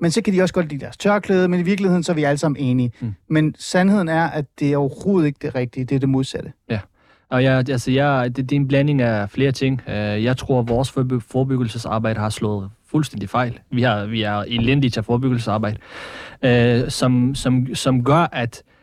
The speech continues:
Speaker 2: at ekstremisterne har også meget nemmere ved deres arbejde, og de er
Speaker 1: Mm.
Speaker 2: rigtig gode til.
Speaker 1: Det er nemmere nu, end det var dengang,
Speaker 2: Ja,
Speaker 1: det var?
Speaker 2: ja, det er hundrede procent, og det, det, det er det også. Det, dengang var det også nemt, øh, fordi vi var dygtige til at kunne bruge tingene til vores egen fordel.
Speaker 1: Ja.
Speaker 2: Øh, og når der, når der samtidig ikke er noget modspil,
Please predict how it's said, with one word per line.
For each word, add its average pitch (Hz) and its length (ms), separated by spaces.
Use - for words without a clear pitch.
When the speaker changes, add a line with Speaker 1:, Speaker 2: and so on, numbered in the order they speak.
Speaker 2:
at 117 160
ekstremisterne 127 600
har 104 140
også 117 200
meget 110 160
nemmere 139 260
ved 110 120
deres 143 220
arbejde, 110 300
og 117 180
de 117 80
er 110 100
Speaker 1:
Mm. 113 60
Speaker 2:
rigtig 113 220
gode 127 200
til. 156 180
Speaker 1:
Det 165 80
er 160 40
nemmere 185 240
nu, 180 200
end 180 100
det 156 80
var 147 80
dengang, 151 260
Speaker 2:
Ja, 170 60
Speaker 1:
det 156 80
var? 156 60
Speaker 2:
ja, 156 40
det - 60
er 120 60
hundrede 127 200
procent, 98 340
og 101 120
det, 127 300
det, 117 160
det 117 140
er 143 120
det 156 100
også. 104 160
Det, 110 120
dengang 170 300
var 104 60
det 95 100
også 165 220
nemt, 117 280
øh, 104 240
fordi 117 180
vi 113 220
var 180 160
dygtige 131 340
til - 120
at 107 140
kunne 120 140
bruge 143 300
tingene 135 260
til 110 160
vores 98 260
egen 104 180
fordel. 98 520
Speaker 1:
Ja. 175 80
Speaker 2:
Øh, 127 160
og 131 100
når 131 100
der, 123 280
når 131 120
der 127 120
samtidig 175 440
ikke 175 100
er 143 60
noget 127 180
modspil, 143 440